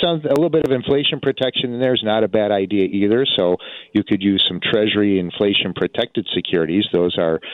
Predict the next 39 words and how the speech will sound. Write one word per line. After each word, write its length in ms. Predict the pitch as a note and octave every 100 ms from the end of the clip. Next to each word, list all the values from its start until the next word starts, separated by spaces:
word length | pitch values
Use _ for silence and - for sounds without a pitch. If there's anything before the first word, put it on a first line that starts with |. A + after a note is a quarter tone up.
| - -
bonds 360 | G#2+ G2 G2+ F#2+
that 140 | F2+
have 200 | - G#2
a 40 | F#2+
little 140 | G2
bit 140 | F2+ F#2+
more 120 | F#2
of 60 |
a 160 | E2+ E2 E2+
variable 640 | G#2+ A2 A2+ F#2 F#2+ E2+
rate 240 | E2+ F2+ E2+
return, 640 | E2 - E2 D2+ F2+ B2+ - - - -
and 260 | G#2+ G#2 G#2+
even 260 | C3+ D#3 D3+
some 120 | E3
I 220 | D3+ D#3 A3+
bonds, 440 | C3 E2+ E2 -
which 220 | A2+ G#2+ -
were 260 | A2 G2+ F#2+
really 640 | F2+ G2 F3+ G#3+ C3+ F#2+ - _ _ -
in 160 | D#3+
the 80 | D#3+
news 360 | C#3 D#3+ D#3 -
big 220 | D#3 D#3+
time 320 | C#3 C#3 C#3+ -
fourth 200 | C3 C3+
quarter 460 | - C3 C3+ C#3+ D#3 _ - _ -
of 180 | F2+ F2
twenty 220 | - C3+ B2
twenty-two, 460 | C3 A#2+ - C3
but 120 | B2+ G#2+
they're 100 | A2
still 220 | - D#3
paying 240 | - D3 -
six 160 | C3 -
point 240 | - B2
eight 120 | A#2+
nine 200 | A2+ A#2 -
percent. 400 | F#2+ - B2